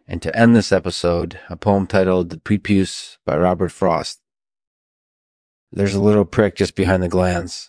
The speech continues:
a remnant of the days when circumcision drew.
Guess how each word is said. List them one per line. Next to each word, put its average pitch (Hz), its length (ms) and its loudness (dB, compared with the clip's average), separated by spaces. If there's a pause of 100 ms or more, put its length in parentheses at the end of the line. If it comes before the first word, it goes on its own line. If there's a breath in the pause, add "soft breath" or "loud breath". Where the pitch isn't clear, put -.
(140)
a 90 460 -4 (100)
remnant 98 560 2
of 85 180 -6
the 87 140 -8
days 87 480 2
when 87 320 -8
circumcision 87 640 -6
drew. 82 340 -4